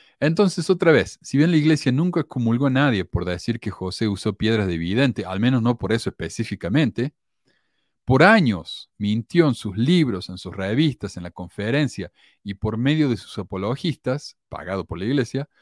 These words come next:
algo que hoy admite públicamente en su sitio oficial, en un artículo escrito por sus empleados y aprobado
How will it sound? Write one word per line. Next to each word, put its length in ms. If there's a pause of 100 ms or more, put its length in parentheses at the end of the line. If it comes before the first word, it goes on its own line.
(260)
algo 320
que 200
hoy 140
admite 460
públicamente 720
en 80
su 100
sitio 280
oficial, 680 (380)
en 120
un 120
artículo 520
escrito 380
por 240
sus 240
empleados 800 (400)
y 140
aprobado 640